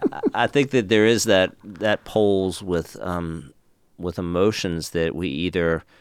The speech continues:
Speaker 2: feel like we're mature, it's appropriate to press them down, even though that's laughable, right? They're, they're in us and they're, they're manifesting and doing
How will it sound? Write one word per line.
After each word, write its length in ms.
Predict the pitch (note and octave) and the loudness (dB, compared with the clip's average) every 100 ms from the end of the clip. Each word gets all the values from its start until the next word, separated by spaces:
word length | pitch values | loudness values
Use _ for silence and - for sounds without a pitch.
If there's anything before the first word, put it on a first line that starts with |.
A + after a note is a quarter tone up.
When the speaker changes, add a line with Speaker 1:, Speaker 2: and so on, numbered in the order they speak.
| _ _ _ _ | _ _ _ _
Speaker 2:
feel 140 | A2+ G#2 | 0 2
like 160 | F#2 | 2
we're 120 | G2+ F2+ | 0 -2
mature, 640 | E2 - - G#2 F#2+ F2+ | -4 -6 -2 0 2 2
it's 120 | E2 - | 0 -6
appropriate 400 | - F#2+ E2+ E2+ | -6 -6 -6 -8
to 80 | |
press 420 | - - F#2+ F2 - | -10 -6 -4 -2 -4
them 200 | E2 D2 | -8 -6
down, 400 | D#2+ E2 D#2+ D#2+ | -4 -2 -2 -4
even 180 | D2+ D#2 | -6 -6
though 140 | C#2+ | -6
that's 400 | D2 C#2+ - - _ | -6 -6 -8 -10 _
laughable, 720 | - D#2+ G2 G#2 D#2+ C#2 C#2 | -8 -2 0 -2 -4 -6 -4
right? 300 | D2 D#2 E2 | -2 -2 -4
They're, 220 | - D2+ C2 | -4 -6 -8
they're 240 | - E2+ | -6 -4
in 220 | E2 D#2 D#2 | -4 -4 -4
us 260 | D2+ - | -4 -6
and 160 | D#2 D2 | -8 -6
they're, 280 | D2 C#2+ C#2+ | -6 -6 -8
they're 220 | C#2+ D#2 | -10 -8
manifesting 760 | D2+ D#2 D#2 - E2 - D#2+ | -6 -4 -6 -4 -4 -4 -8
and 140 | D2 C#2+ | -8 -6
doing 400 | D#2+ D2+ D2 | -6 -6 -8